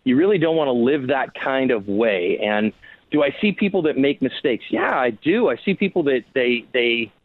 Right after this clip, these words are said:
you know, uh, they misunderstand what it means to, um, to use a firearm. Now, of course, we use a firearm only as a tool last,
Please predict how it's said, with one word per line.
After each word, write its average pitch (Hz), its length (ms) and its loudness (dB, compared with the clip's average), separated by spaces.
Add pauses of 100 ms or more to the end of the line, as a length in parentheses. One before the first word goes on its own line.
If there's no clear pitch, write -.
(300)
you 156 160 0
know, 131 380 0
uh, 104 340 0 (760)
they 139 100 2
misunderstand 165 1040 0
what 127 220 0
it 120 100 0
means 135 380 2 (180)
to, 120 340 2 (460)
um, 110 440 0 (200)
to 147 100 -2
use 147 300 2
a 143 60 -2
firearm. 127 480 0
Now, 127 100 0
of 139 80 -4
course, 220 280 -2
we 156 100 4
use 175 180 2
a 165 40 0
firearm 165 420 0
only 165 180 2
as 143 100 0
a 127 60 -2
tool 165 240 0
last, 156 240 0